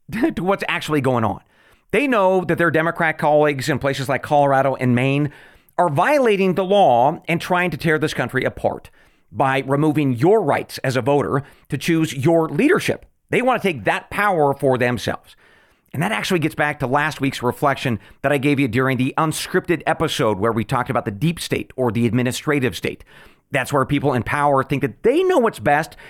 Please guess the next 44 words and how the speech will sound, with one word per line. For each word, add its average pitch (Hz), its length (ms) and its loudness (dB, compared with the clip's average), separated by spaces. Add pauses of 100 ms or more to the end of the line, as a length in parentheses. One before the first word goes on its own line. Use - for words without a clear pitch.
and 165 160 0
they're 196 80 2
gonna 185 200 -2
act 196 260 -4
on 190 160 2
it 269 120 0
no 151 140 0
matter 151 240 0
what 151 220 0
you, 190 420 4
the 160 100 0
voters, 175 480 2
might 165 280 0
think. 262 360 -2 (1900)
But 190 300 -2
in 240 220 2
this 359 220 2
case, - 360 -4
in 151 220 2
Maine, 214 340 2
Jill, 208 420 0 (120)
it's 170 180 -4
someone 190 640 2
who's 160 240 2
elected. 175 480 -2 (220)
It's 143 180 -6
your 151 180 2
Secretary 135 600 0
of 131 100 -2
State. - 360 -6 (680)
And 196 160 0
that 240 320 -2
is 190 160 -2
actually 196 380 -2
good 180 200 2
news 202 380 2 (300)
because 180 280 -2
voters 196 360 2
like 185 200 -2
you 226 240 2
can 208 220 -2
recall 247 500 4
her 160 140 -4
or 135 300 0